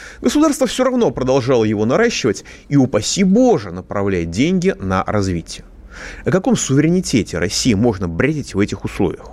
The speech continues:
Внесенный правительством, внесенный, так сказать, подготовленный Минфином, а бюджет очень четко показывает, что Россия — это колония.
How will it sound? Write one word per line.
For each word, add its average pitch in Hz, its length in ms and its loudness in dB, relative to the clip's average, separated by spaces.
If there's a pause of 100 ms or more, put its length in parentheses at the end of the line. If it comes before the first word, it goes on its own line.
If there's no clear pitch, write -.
(720)
Внесенный 196 520 2
правительством, 135 760 -4
внесенный, 156 440 0 (380)
так 110 100 -4
сказать, - 260 -2 (140)
подготовленный 151 480 2
Минфином, 135 560 -2 (520)
а 101 120 0
бюджет 139 520 0
очень 165 280 0
четко 170 300 -2
показывает, 107 540 -2
что - 180 -8
Россия — 220 420 0
это 180 140 -2
колония. 120 640 0